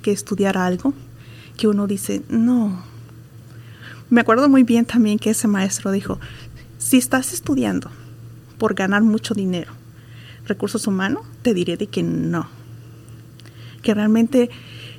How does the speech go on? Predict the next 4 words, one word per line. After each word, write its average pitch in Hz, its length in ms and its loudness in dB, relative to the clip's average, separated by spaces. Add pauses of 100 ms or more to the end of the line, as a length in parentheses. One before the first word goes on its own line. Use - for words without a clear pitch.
(300)
eh, 202 440 4 (640)
es 240 180 6
una 277 160 8
profesión 226 760 0